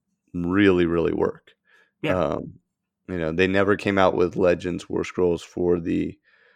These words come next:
Speaker 1: um, for the Silver Tower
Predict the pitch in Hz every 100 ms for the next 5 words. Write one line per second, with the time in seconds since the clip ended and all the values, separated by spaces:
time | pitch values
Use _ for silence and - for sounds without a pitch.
0 | _ _ - 90 82 85 80 71 - _
1 | _ _ - - _ _ _ - - 95
2 | 87 87 - 104 90 87 - 85 82 101
3 | 110